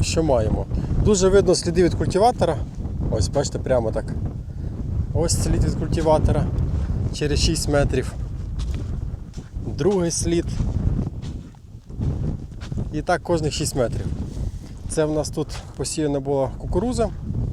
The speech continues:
оранка осіння, весною дві культивації і посів. Ну, поле чисте. Взагалі після кукурузи ми помітили, поля дуже чисті у нас.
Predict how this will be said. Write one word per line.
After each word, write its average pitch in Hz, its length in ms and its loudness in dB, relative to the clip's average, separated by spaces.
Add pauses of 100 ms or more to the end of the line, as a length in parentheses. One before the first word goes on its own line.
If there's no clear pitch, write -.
(300)
оранка 202 380 2
осіння, 180 640 -2 (580)
весною 139 340 2
дві 139 140 -4
культивації 160 580 2
і 139 40 -2
посів. 113 340 -4 (4000)
Ну, 247 100 0
поле 220 240 2
чисте. - 300 -6
Взагалі 151 320 2
після - 240 -4
кукурузи 214 480 -2 (460)
ми 143 100 0
помітили, 147 480 -2
поля 139 280 -2
дуже 131 200 -2
чисті - 340 -4
у 101 40 -4
нас. 98 240 -4